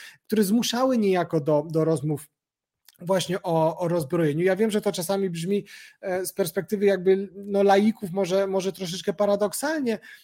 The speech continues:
e, ale, ale czasami troszeczkę trzeba postraszyć, żeby, żeby później się móc wycofać. Drugą taką lekcją, e, przecież były wojny w Jugosławii, e, gdzie, co ciekawe, no, Gerhard Schröder poprowadził Niemcy, e, do,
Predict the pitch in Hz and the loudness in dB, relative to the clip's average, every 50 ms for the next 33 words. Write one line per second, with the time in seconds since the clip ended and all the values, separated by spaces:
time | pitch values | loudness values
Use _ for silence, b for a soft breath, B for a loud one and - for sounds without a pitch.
0 | B - - 185 185 190 190 190 190 - - 208 202 208 226 214 - 220 208 220 | B -10 -6 -4 -2 -2 -2 -2 -4 -6 -6 -2 0 0 0 0 0 0 0 0
1 | 214 - 214 - - 233 233 233 226 - 214 202 - 214 - - 214 202 - - | 0 0 -2 0 0 0 0 0 0 0 -2 -2 -2 -4 -2 -2 -2 -2 0 0
2 | - 233 220 220 208 - 208 185 - - 196 196 196 175 - - 254 285 285 - | 0 2 4 2 2 2 0 -4 -2 0 0 0 0 0 -2 -2 -2 -4 -4 -6
3 | - - - 202 165 202 202 185 208 214 180 190 190 202 175 - 226 226 196 214 | -10 -12 -10 -4 -2 -2 0 2 0 0 0 2 0 0 0 0 0 0 2 2
4 | 202 - - 208 208 208 170 175 180 196 - - 220 190 - - - - - - | 0 0 0 -2 0 -2 -4 -4 -6 -4 0 2 2 2 0 -2 -14 -18 -20 -20
5 | B B B B B 151 190 269 302 349 339 277 208 214 - - 202 196 180 175 | B B B B B 0 2 2 4 2 2 2 2 2 2 2 2 4 4 2
6 | 165 170 - 170 170 196 247 254 B B B B B B - 202 185 180 185 185 | 2 0 -2 -2 0 0 -2 -4 B B B B B B -6 -4 -4 -2 -2 -2
7 | 185 175 - - 196 196 165 202 202 185 180 170 165 190 185 190 196 202 196 226 | -4 -6 -4 -4 -4 -2 0 0 -2 -2 -2 0 2 4 6 6 6 6 4 4
8 | 294 320 302 269 208 175 180 160 160 160 147 - 160 143 135 - - - - - | 2 2 2 2 2 2 2 2 2 0 -2 0 -2 -2 -4 -4 -10 -18 -20 -20
9 | b b b b b b b 165 160 160 165 165 165 151 139 139 175 180 180 180 | b b b b b b b -6 -4 -2 -2 -2 -4 -4 -4 0 2 2 2 2
10 | 175 175 180 180 165 - 190 170 - 190 - - 190 190 196 196 196 180 165 190 | 2 0 0 -2 -4 -6 -6 -4 -4 -4 -4 -2 -2 0 0 0 0 2 2 2
11 | 202 175 - 208 190 160 - - 214 214 277 311 311 254 185 - - 190 175 170 | 2 2 0 -2 -4 -4 -4 -4 0 0 2 4 4 2 2 2 0 -2 0 0
12 | 180 165 175 180 180 156 156 170 170 170 170 170 165 151 - - 151 147 143 143 | 0 2 2 2 2 2 0 0 0 2 2 2 0 0 -2 -2 0 0 -2 -2
13 | b b b b b b _ - - 156 151 151 151 147 156 156 147 127 160 160 | b b b b b b _ -8 -4 -2 -2 0 0 -2 -2 -4 -4 -2 2 4
14 | 156 151 151 147 147 147 147 | 4 6 6 4 4 2 0